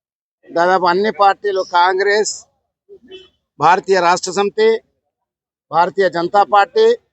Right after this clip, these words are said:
అలాగనే ఎంఐఎం కూడా వేదిక మీద అందరు ఉన్నారు. అదే వేదిక మీద స్వయంగా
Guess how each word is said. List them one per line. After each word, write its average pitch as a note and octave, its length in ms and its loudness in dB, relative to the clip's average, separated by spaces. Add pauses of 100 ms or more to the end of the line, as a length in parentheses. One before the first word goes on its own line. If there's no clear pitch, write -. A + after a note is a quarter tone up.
(580)
అలాగనే G3 460 2
ఎంఐఎం G3+ 460 2
కూడా G3+ 440 2 (640)
వేదిక G3+ 360 -4
మీద G#3 220 0
అందరు G3 320 -2
ఉన్నారు. F3+ 280 -10 (1300)
అదే G#3+ 280 4
వేదిక A3+ 360 2
మీద G#3+ 320 -2
స్వయంగా G3+ 680 0